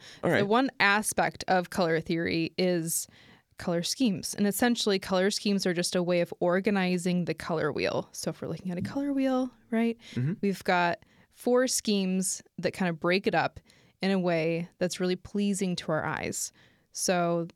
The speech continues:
Speaker 2: one example is a complementary color scheme. That's a color scheme that uses colors that are opposite from each other on the color wheel.
Speaker 1: So an example of that for the people playing at home.
Speaker 2: Blue and orange.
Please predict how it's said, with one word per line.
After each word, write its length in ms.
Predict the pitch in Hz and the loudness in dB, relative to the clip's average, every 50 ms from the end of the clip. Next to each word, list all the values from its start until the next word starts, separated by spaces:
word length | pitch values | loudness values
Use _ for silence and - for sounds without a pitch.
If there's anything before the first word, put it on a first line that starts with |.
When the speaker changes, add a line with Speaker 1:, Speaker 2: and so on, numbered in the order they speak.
| _ _ _ | _ _ _
Speaker 2:
one 280 | 185 170 190 190 185 185 | -4 0 0 2 2 0
example 480 | 185 170 - 170 160 160 - 170 170 | 0 0 -2 -2 -2 -2 0 0 0
is 80 | 170 165 | 0 0
a 40 | 175 | -4
complementary 580 | 165 - - 170 170 - 170 165 165 156 151 - | -4 -4 -4 -4 -2 -2 -4 -2 -2 -2 -4 -4
color 300 | - - 151 - - - | -6 -6 -6 -6 -6 -6
scheme. 400 | - - - - - 170 175 - _ | -6 -6 -6 -6 -6 -6 -8 -8 _
That's 240 | - 170 180 - - | -4 -2 -2 -2 -4
a 20 | |
color 300 | 175 - - 180 175 175 | -6 -4 -4 -2 -2 -2
scheme 320 | 170 - - - 180 180 180 | -4 -4 -4 -2 -2 -2 -2
that 160 | 175 - - | -2 -2 -2
uses 500 | 180 180 170 170 180 175 175 175 170 - - - - - - - - | -2 -2 -2 0 0 0 0 0 -4 -6 -12 -16 -20 -20 -20 -12 -4
colors 380 | - 214 208 196 190 196 196 | 0 2 2 4 4 2 2
that 140 | - 202 190 | 2 2 2
are 100 | 190 - - | 2 2 2
opposite 480 | 160 147 175 - 208 208 - - - | 0 0 2 2 0 0 0 -2 -2
from 140 | - - 247 | 0 0 -2
each 180 | 247 240 - - | -2 0 0 0
other 380 | 240 226 233 233 233 233 220 - | 0 2 2 2 2 2 2 2
on 180 | - 190 185 170 | 0 0 2 0
the 80 | 170 165 | -2 -4
color 380 | - - 185 156 - - - | -4 -2 -2 -2 0 0 -2
wheel. 160 | - - - | -2 -2 -2
Speaker 1:
So 260 | - - - 139 131 135 | 0 2 4 4 4 4
an 80 | 127 | 4
example 500 | 131 120 113 110 127 117 98 87 - 95 | 2 2 0 0 0 0 0 0 0 0
of 100 | 76 67 | 0 0
that 200 | 71 - - - - - | 0 -2 -4 -6 -10 -6
for 140 | - - 82 | -4 -2 -2
the 100 | - - | -2 -4
people 300 | - - 151 135 135 127 | -2 -2 0 0 0 -2
playing 320 | - - 127 113 107 107 | 0 0 0 2 2 2
at 120 | 104 90 117 | 0 0 -2
home. 260 | 113 - - - - - _ _ _ _ | -4 -4 -6 -8 -12 -14 _ _ _ _
Speaker 2:
Blue 600 | - 208 208 208 226 247 254 254 254 247 254 240 | 0 0 2 2 2 2 4 4 4 4 4 2
and 200 | - 202 196 190 - | 2 2 0 0 0
orange. 520 | 170 165 156 - - - - - - - | -2 -2 -2 -4 -6 -4 -4 -4 -4 -4